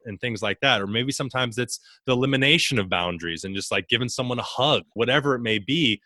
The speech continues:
to allow both of you to diffuse from whatever situation. Like, that relationship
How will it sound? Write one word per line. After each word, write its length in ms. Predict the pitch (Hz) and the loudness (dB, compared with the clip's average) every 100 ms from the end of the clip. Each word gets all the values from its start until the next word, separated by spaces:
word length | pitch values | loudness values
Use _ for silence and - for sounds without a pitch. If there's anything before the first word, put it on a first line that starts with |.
| _ _ | _ _
to 80 | 123 | 0
allow 280 | 113 113 110 | 2 4 2
both 380 | - 113 151 131 | 4 4 4 2
of 120 | 101 | -2
you 160 | 98 | -4
to 120 | 95 101 | -4 -6
diffuse 480 | 98 - 104 101 | -8 -6 -4 -4
from 140 | - 98 | -4 -6
whatever 220 | 92 87 | -6 -6
situation. 520 | - 90 92 90 - | -8 -10 -10 -8 -8
Like, 120 | 101 - | -10 -6
that 200 | - - - | -6 -6 -6
relationship 880 | 170 143 135 147 147 123 - 95 | 0 4 6 4 2 -2 0 -2